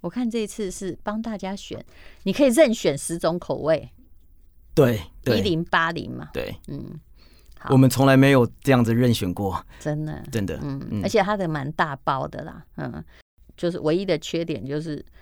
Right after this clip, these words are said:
Speaker 1: 有时候不知不觉我在看书，我就把它吃完，
Speaker 2: 嗯哼，
Speaker 1: 然后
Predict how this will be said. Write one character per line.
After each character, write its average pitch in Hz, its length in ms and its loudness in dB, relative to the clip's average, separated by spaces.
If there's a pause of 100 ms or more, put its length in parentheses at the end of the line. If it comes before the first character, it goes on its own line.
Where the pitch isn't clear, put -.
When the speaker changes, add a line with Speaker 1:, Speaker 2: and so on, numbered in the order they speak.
(100)
Speaker 1:
有 170 100 -6
时 202 100 -8
候 220 120 0
不 202 120 -8
知 196 200 -8
不 208 100 -10
觉 165 160 -6
我 120 60 -8
在 156 120 -2
看 165 240 -8
书， 160 180 -10
我 151 40 -8
就 170 80 -10
把 - 160 -10
它 - 60 -18
吃 - 340 -8
完， - 280 -8
Speaker 2:
嗯 127 160 2
哼， 135 80 6
Speaker 1:
然 151 100 2
后 - 100 -4